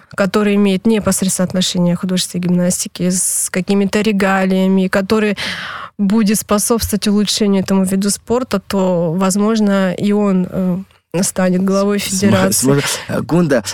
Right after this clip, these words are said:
Speaker 2: а, что касается желающих, а, в частном, э, разговоре п-, перед, э, эфиром ты сказала, что у-, будет очень много желающих, что будет отбор,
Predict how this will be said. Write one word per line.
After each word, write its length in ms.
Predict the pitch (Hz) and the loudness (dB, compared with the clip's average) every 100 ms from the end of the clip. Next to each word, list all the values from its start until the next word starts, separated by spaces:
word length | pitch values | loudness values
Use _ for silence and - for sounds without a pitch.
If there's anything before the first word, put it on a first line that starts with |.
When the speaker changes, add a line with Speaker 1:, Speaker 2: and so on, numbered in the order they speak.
| - | -6
Speaker 2:
а, 400 | 110 107 107 104 | -2 0 0 -2
что 220 | - - | -2 -2
касается 540 | 185 170 - 170 170 135 | 0 0 0 0 2 0
желающих, 760 | 131 135 135 117 110 117 95 - - - | 0 2 2 0 0 -2 -4 -6 -14 -6
а, 420 | - 95 95 95 | -2 0 2 0
в 220 | 87 - | -2 -4
частном, 580 | - 160 - 135 127 110 | 0 0 2 0 2 2
э, 560 | 107 104 101 98 98 101 | 0 0 0 0 0 0
разговоре 640 | 113 113 113 127 220 147 | 0 0 0 2 0 0
п-, 200 | - 110 | -2 -4
перед, 520 | 92 113 120 104 117 | -2 0 0 -2 -2
э, 280 | 107 101 101 | -2 -2 -4
эфиром 320 | 104 - 160 | -4 -4 -2
ты 100 | 156 | -2
сказала, 360 | - 139 - 156 | -2 -2 0 0
что 260 | - 110 | 0 0
у-, 140 | 98 110 | 0 0
будет 260 | 117 117 127 | 0 0 -2
очень 200 | 123 107 | 0 0
много 240 | 113 107 | 2 0
желающих, 560 | 101 110 143 180 151 123 | 0 0 0 0 0 -2
что 200 | - 104 | -2 0
будет 320 | 113 113 110 | 0 0 0
отбор, 520 | 101 101 143 175 170 | -2 0 2 2 0